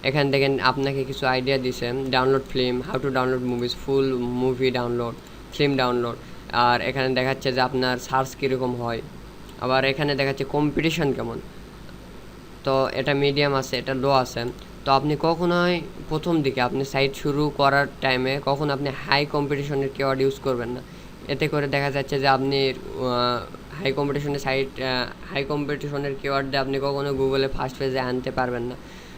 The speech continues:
আর আপনি একেবারে লো কিওয়ার্ড যেগুলো আছে, লো কম্পিটিশনের কিওয়ার্ড, এগুলো সিলেক্ট করবেন না, কেননা লো করলে তো সেগুলোতে ভিজিটর কম। দেখেন, এটা মান্থলি ভিজিটর হয় মাত্র এক হাজার থেকে দশ হাজার, এত কম, আহ, টার্গেট করলে তো হবে না।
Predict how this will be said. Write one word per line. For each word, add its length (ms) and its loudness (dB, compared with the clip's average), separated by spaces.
আর 340 4
আপনি 440 2
একেবারে 500 2
লো 260 2
কিওয়ার্ড 320 2
যেগুলো 240 0
আছে, 140 -4
লো 160 -2
কম্পিটিশনের 640 -2
কিওয়ার্ড, 400 -4
এগুলো 580 2
সিলেক্ট 320 0
করবেন 220 4
না, 100 2
কেননা 440 8
লো 400 6
করলে 360 4
তো 140 0
সেগুলোতে 400 0
ভিজিটর 380 2
কম। 240 -4
দেখেন, 280 2
এটা 160 2
মান্থলি 380 2
ভিজিটর 380 0
হয় 80 2
মাত্র 380 -2
এক 200 0
হাজার 240 -2
থেকে 160 0
দশ 200 -2
হাজার, 180 -4
এত 180 -2
কম, 460 2
আহ, 560 2
টার্গেট 280 2
করলে 220 4
তো 140 0
হবে 220 2
না। 120 -2